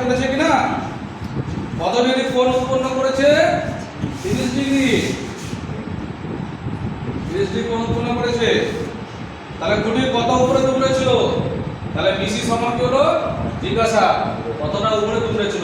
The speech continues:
মানে এটা এসি একটা পুরোটা খুঁটি ধরলাম। এবার এই জায়গাতে কি হচ্ছে? এবি যে আছে না, এটা কাত হয়ে কি হচ্ছে? দুমড়ে গেছে। এমনি হেলে কোথায়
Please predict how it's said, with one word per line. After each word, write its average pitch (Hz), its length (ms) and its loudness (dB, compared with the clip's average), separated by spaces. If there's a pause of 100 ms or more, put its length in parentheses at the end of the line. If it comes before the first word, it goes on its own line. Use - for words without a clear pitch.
মানে - 140 0 (400)
এটা 202 140 -2 (260)
এসি - 200 -2 (140)
একটা 240 160 2 (100)
পুরোটা 240 340 2
খুঁটি 254 260 0
ধরলাম। 240 280 6 (920)
এবার - 140 0 (100)
এই 202 120 2
জায়গাতে 240 360 2
কি 247 80 -2
হচ্ছে? 254 180 0 (160)
এবি 208 220 2
যে 247 100 2
আছে 247 160 0
না, 262 60 2 (100)
এটা 214 120 0 (140)
কাত 226 200 2
হয়ে 240 160 0
কি 247 100 -2
হচ্ছে? 254 240 2
দুমড়ে 254 300 4
গেছে। - 200 2 (340)
এমনি 208 180 -2 (140)
হেলে 226 200 2 (420)
কোথায় 269 240 2